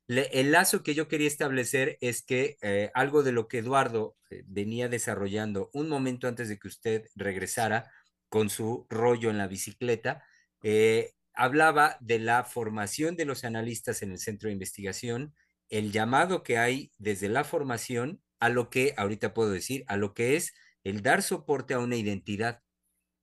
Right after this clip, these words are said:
Le-, eh, primero, una identidad en todos aquellos quienes nos formamos en el centro de investigación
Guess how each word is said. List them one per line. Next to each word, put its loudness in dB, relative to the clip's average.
Le-, -6
eh, -10
primero, 4
una 0
identidad 0
en -6
todos 2
aquellos -2
quienes -4
nos -6
formamos -4
en -6
el -10
centro -6
de -4
investigación -6